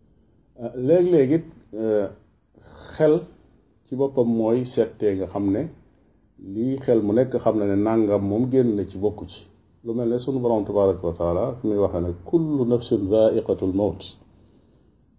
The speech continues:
Bakkan bu nekk dafay mos dee. Kenn ku nekk xam na ne loolu ci lim jëm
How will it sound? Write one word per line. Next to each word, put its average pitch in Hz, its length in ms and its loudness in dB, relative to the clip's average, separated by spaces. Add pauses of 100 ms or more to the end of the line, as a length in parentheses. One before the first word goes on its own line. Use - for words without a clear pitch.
(120)
Bakkan 117 360 -2
bu 104 80 -2
nekk 127 260 -2
dafay 110 300 2
mos - 600 -6 (220)
dee. 107 340 0 (1300)
Kenn 104 220 -6
ku 101 100 -2
nekk 113 200 0
xam 104 220 -2
na 98 80 0
ne 95 120 2
loolu 92 340 2
ci 101 100 -4
lim 127 220 2
jëm 104 160 2